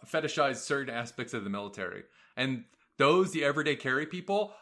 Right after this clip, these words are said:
a hundred percent are in that bucket of, like, "No, you have to have your, your proper utility knife, and you have to have the right flashlight, and, like, you don't know what's gonna happen, man. And then you should also have that parachute cord." And it's just like, I fucking hate all that shit.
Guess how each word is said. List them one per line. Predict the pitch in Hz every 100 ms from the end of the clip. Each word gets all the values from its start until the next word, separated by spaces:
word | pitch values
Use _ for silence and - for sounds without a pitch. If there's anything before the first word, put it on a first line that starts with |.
| _ -
a |
hundred | 117 - 196 175 165
percent | 165 - 151
are | 131
in | 131 123
that | 117 107
bucket | 113 113 113
of, | 98 95
like, | 98 95 95 _ _ -
"No, | 190 156 - -
you | 151 160
have | 151 -
to |
have | 131 147 143 120
your, | 123
your | 113 143 135
proper | 131 160 151
utility | 143 131 160 147 135
knife, | 139 131 131 - - -
and | 120 113 113
you | 120
have | 117
to | 127
have | 117 -
the | 113
right | 117 143 135
flashlight, | - 143 139 131 131 131 131
and, | 117
like, | - -
you |
don't | 214 139
know |
what's | 120 120
gonna | - 113
happen, | 113 117 127
man. | 131 135 131 -
And | - 143
then |
you | 165
should | 170 170
also | 156
have | 139
that | 104 -
parachute | - 147 147 165 156
cord." | 175 165 160 151 - _ -
And |
it's | 147
just | 180
like, | 165 135 -
I | 170
fucking | - 143 104
hate | 113 104
all | 101 101
that | 92 90
shit. | - 95 90